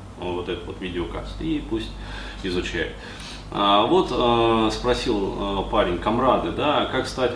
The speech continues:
активным, проактивным? Ну, то есть, э, щас вот объясню, что это такое. Он спрашивает, значит, почему одни люди работают на трёх работах, занимаются бизнесом, спортом, ходят на свидания с девушками и так далее, а другие выматываются на одной работе,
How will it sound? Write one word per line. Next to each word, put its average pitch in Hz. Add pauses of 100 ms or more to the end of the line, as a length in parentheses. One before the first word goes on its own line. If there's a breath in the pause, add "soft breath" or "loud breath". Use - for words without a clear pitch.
активным, 104 (100)
проактивным? - (200)
Ну, 143
то 120
есть, -
э, 95 (400)
щас 90
вот 87
объясню, 90
что -
это 85
такое. - (440 loud breath)
Он 127
спрашивает, 123
значит, 95
почему 139
одни 135
люди 127
работают 120
на 113
трёх 113
работах, 120
занимаются 107
бизнесом, 113
спортом, 120
ходят 107
на 98
свидания 104
с 90
девушками 110
и -
так 98
далее, 82
а -
другие 107
выматываются 107
на 98
одной 104
работе, 98